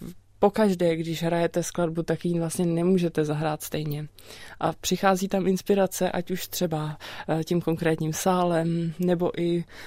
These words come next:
eh, co na vás, eh, co na vás, eh, trošku, eh, v-, přijde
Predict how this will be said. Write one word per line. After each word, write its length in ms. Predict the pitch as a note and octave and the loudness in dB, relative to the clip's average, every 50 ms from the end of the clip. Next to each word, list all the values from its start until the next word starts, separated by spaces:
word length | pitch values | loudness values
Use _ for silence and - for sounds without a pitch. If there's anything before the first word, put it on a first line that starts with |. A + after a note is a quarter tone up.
| - - - | -12 -4 -2
eh, 100 | F3 F3 | -2 -2
co 180 | - - - F#3+ | -2 0 2 2
na 160 | F3+ F3+ F3 | 4 4 4
vás, 440 | F3 F3 E3+ E3+ E3+ - - - - | 4 4 4 4 2 0 -2 -2 0
eh, 200 | F3 F3 F3 F3 E3+ D#3+ - - - - - - F3 | 2 2 2 2 0 -2 -6 -10 -16 -16 -12 -12 -8
co 200 | - - - F#3+ | -4 2 4 4
na 120 | F#3 F3+ | 4 4
vás, 460 | F3 F3 F3 F3 E3+ - - - - | 4 4 2 2 2 0 -2 -2 -2
eh, 180 | F3+ F3 E3+ E3+ E3 - - - - - E3 - - - - F#3 F3 D#3+ - E3+ E3+ - | -2 -2 -4 -4 -6 -10 -16 -14 -8 -8 -8 -8 -8 -10 -8 -6 -6 -6 -6 -6 -6 -4
trošku, 520 | F3 F3 D#3+ - - - D#3 D#3+ C#3+ D#3 - - - - - - - D#3 | -4 -4 -4 -6 -8 -8 -6 -4 -4 -6 -8 -10 -14 -14 -12 -10 -4 -4
eh, 220 | D#3+ D#3 D3+ D#3 D#3 - - - - - - - - - D3 D3+ | -2 -2 -2 -4 -4 -6 -10 -16 -20 -20 -18 -12 -10 -8 -8 -8
v-, 160 | D3+ D3+ D#3+ - - C#3+ - - - - - - E3+ E3+ F3 - | -8 -12 -12 -10 -10 -10 -10 -12 -14 -12 -12 -12 -12 -12 -12 -6
přijde 560 | - - - F#3+ F#3 F3 F3+ E3+ E3 E3 E3+ | -4 0 2 2 4 4 4 4 4 2 -2